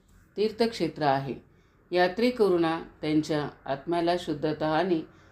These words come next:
आशावादाने भरण्याची संधी मिळते. कुंभमेळ्याचा संदर्भ प्रसिद्ध प्राचीन चीनी प्रवासी हुआना सत्संगाच्या डायरीत सापडला. त्यांनी नमूद केले की, कुंभ हा माघ महिन्यात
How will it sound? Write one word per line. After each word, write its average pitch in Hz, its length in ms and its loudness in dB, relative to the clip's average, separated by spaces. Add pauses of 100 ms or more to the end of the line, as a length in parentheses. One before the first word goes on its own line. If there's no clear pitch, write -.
(280)
आशावादाने 160 760 4
भरण्याची 147 540 -2
संधी 131 340 -4
मिळते. 135 420 -6 (640)
कुंभमेळ्याचा 190 920 4 (720)
संदर्भ 185 400 2
प्रसिद्ध 165 680 0
प्राचीन 175 520 2
चीनी 170 340 0
प्रवासी 143 720 -2 (420)
हुआना 143 460 2 (720)
सत्संगाच्या 202 880 2 (180)
डायरीत 151 400 0
सापडला. 135 540 -4 (680)
त्यांनी 151 320 4
नमूद 156 400 4
केले 160 260 0
की, 156 280 -4
कुंभ 175 340 -4
हा 190 300 4
माघ 151 300 2
महिन्यात 143 400 0